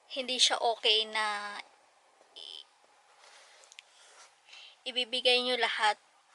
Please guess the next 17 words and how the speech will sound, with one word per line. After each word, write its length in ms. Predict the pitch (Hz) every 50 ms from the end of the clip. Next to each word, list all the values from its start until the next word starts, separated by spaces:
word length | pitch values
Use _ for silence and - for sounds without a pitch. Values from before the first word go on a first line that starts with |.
| - - - - _ _ _ _ _ _ _ _
or 160 | - 240 240
pagkakatiwalaan 1040 | - - 240 - - 208 - - 233 - - 226 220 226 220 233 233 240 - - 247
nyo 160 | 247 247 247
lahat 320 | 233 226 220 - - 208 - - _ _ _
sa 160 | - - - -
a-, 320 | - - 226 226 208 214 _ _ _
sa, 240 | - - - - 247 233 226 226 220 220 220 220 220 220 220
sa 160 | 220 - -
agent. 480 | - 233 233 226 208 - 214 202 208
Ipagkakatiwala 880 | - - - 233 220 240 226 - 233 - - 226 226 226 226 220 220 220
nyo 160 | 220 220 220
lahat 320 | 214 220 208 - 254 240 240 - - - - - - - - - - - - - -
hundred 320 | 254 262 262 254 262 247 247 -
percent 400 | 240 214 - - 214 214 - -
sa 80 | 220 -
agent. 480 | - - - 104 - - - - - 101 _ _ - - - - - - - - - - - - - - - - - - _ _ _ _ _ _ _ _ _ _ _ _ _ -
Wag 160 | - 240 247